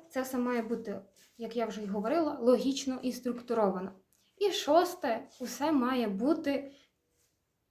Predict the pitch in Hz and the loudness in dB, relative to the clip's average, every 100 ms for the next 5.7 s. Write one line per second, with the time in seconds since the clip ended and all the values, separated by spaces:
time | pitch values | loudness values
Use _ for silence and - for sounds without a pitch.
0 | _ 294 302 - 233 214 - 262 339 403 | _ 2 2 -2 -2 -2 -2 2 4 2
1 | - - _ _ 233 226 220 208 240 247 | 0 -18 _ _ 0 2 2 2 0 -2
2 | - 294 339 311 285 220 220 196 214 226 | -6 0 2 4 0 -2 0 0 0 0
3 | 240 285 - - _ _ _ _ _ - | 0 -2 -6 -20 _ _ _ _ _ -4
4 | 233 311 285 220 285 247 233 226 226 233 | 0 2 2 0 -2 0 -2 -4 -6 -6
5 | - 208 196 - 196 196 196 | -6 -8 -8 -4 -2 -2 -4